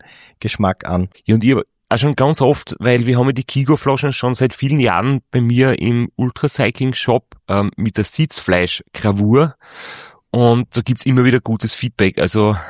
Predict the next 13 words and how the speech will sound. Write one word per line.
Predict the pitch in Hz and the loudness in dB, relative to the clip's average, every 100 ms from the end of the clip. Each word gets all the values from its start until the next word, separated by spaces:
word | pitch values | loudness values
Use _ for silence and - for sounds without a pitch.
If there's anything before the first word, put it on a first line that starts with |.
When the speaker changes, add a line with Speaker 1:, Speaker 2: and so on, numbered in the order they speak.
| - - - | -18 -12 -4
Speaker 2:
den | 104 | 0
Leuten | 92 92 117 113 | 2 2 0 0
taugt's | 73 - - | -2 -2 -2
einfach. | 90 - 107 | -4 -2 -8
Und | - - 101 101 95 - - - - - - | -6 -6 -4 -4 -6 -14 -18 -20 -20 -20 -2
deswegen | 104 - 120 120 113 | 0 2 0 2 2
hat | 110 - - | 0 -2 -6
Kigo | 127 113 123 | -4 2 2
uns | 107 - | 2 -2
gebeten, | - 98 101 117 117 - | -4 -2 0 -2 -4 -4
einen | 101 101 90 | 0 0 -2
Rabattcode | 95 98 87 - - 98 87 - | -6 -2 -2 -4 -2 -2 -2 -4
durchzugeben. | 113 104 - 120 101 127 | 0 0 -2 -2 -2 -2